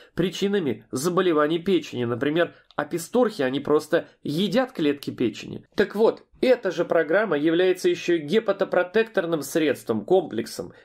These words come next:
потому что как минимум два компонента, входящих в программу, являются гепатопротекторными. Но для тех людей, кто хочет радикально укрепить печень, восстановить ее, улучшить, ускорить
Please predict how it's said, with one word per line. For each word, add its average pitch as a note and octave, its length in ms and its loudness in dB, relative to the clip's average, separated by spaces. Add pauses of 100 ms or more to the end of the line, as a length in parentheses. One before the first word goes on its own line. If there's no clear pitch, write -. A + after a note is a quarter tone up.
потому D3 320 0
что - 160 -10
как D3 180 -2
минимум C#3+ 480 -2
два D3 460 0 (440)
компонента, D#3 680 -2
входящих C#3+ 580 0
в - 100 -20
программу, C#3 800 0
являются G3+ 760 2
гепатопротекторными. G#3+ 1300 0
Но F3+ 160 0
для G#3+ 160 2
тех B3+ 240 -2
людей, G#3 260 0
кто F3+ 220 0
хочет G3 360 -2
радикально G3 880 0
укрепить G#3+ 680 -2
печень, G#3+ 500 -2
восстановить G#3 800 0
ее, C3+ 360 0 (100)
улучшить, A3 640 0
ускорить G3+ 640 -2